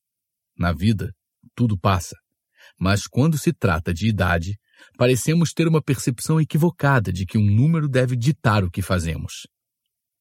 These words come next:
Só que, às vezes, o problema não é cronológico. Com frequência, não é o senhor tempo quem nos prejudica, mas seu irmão,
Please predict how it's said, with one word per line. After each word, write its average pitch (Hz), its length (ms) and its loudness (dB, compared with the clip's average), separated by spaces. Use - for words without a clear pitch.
Só 101 140 -2
que, 87 260 -4
às 85 160 0
vezes, 87 480 -2
o 117 80 -4
problema 123 440 2
não 143 200 4
é 104 120 2
cronológico. 101 800 0
Com 143 120 2
frequência, 143 560 0
não 135 200 2
é 139 60 2
o 143 80 2
senhor 135 380 -2
tempo 143 380 2
quem 98 180 0
nos 98 160 0
prejudica, 98 640 0
mas 98 240 -2
seu 135 160 2
irmão, 113 380 2